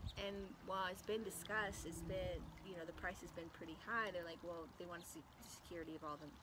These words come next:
you know, master nodes, make sure there's not malicious actors," and that's understandable. But how much, how malicious can you be at two hundred thousand a pop? At, um, a hundred thousand a pop, at fifty thousand a pop, maybe ten I can see,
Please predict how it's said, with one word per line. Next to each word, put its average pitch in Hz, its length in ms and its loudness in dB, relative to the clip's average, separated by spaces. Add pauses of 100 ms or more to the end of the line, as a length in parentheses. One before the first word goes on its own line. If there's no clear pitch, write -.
(120)
you 160 80 -8
know, 147 160 -4
master 151 320 -2
nodes, 147 240 -4
make 147 160 -6
sure 151 160 -4
there's 151 240 -6
not 143 160 -4
malicious 156 400 -6
actors," 165 400 -4
and 254 80 0
that's 262 220 0
understandable. 165 640 -6 (1200)
But 214 160 4
how 254 80 4
much, 262 320 2 (140)
how 262 340 4 (240)
malicious 208 480 0
can 190 140 -6
you 175 100 -8
be 175 160 -2
at 147 80 -6
two 196 160 -6
hundred 165 240 -6
thousand 156 300 -2
a - 40 -8 (220)
pop? - 160 -2 (1900)
At, 165 160 0 (160)
um, 165 480 -8 (340)
a - 80 0
hundred 175 300 -2
thousand 151 320 -4
a - 80 -10
pop, - 160 -10
at 165 80 -6 (160)
fifty 233 240 -2
thousand 135 320 -6
a - 80 -10
pop, - 160 -10 (160)
maybe 302 400 2
ten 294 160 0
I 254 80 0
can 190 160 -6
see, - 240 -8